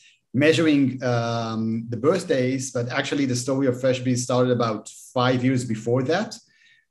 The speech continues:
when I came up with the idea to develop a game that I basically wanted to present through the game a different concept,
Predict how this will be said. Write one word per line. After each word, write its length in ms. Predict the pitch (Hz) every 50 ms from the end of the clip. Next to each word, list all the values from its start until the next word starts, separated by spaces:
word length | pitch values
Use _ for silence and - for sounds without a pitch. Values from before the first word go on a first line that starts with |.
| _ -
when 120 | 120 123
I 80 | 127 123
came 300 | 123 123 139 139 135 135
up 200 | 131 127 123 123
with 220 | 120 113 110 -
the 140 | 123 127 123
idea 440 | 117 113 107 107 120 151 170 160 131
to 120 | 123 131
develop 420 | 120 107 107 127 127 123 120 123 123
a 60 | 120
game 720 | - 117 117 117 117 117 117 117 117 117 117 120 120 120 - 110 101 - -
that 500 | - 120 117 117 113 117 117 113 113 - - - _ _ - - - - - - - - _ _ _ _ _ _ _ _ _ _ _ _ _ _ _ _ _ _ _ _ _ _ _ -
I 100 | 151 165
basically 720 | 160 127 120 - - 214 226 240 226 - 269 254 233 247 247
wanted 720 | 220 185 170 165 165 170 165 165 170 170 165 151 151 - -
to 120 | - 160
present 640 | 123 - - 147 131 120 123 131 143 151 156 156 -
through 260 | - - 143 147 147
the 80 | 127 127
game 540 | 117 123 123 139 151 160 156 143 131 120 117
a 40 | 110
different 680 | 101 120 143 139 127 - - 147 139 135 127 123 - -
concept, 880 | - - 135 139 143 131 - 143 135 131 131 127 127 - - -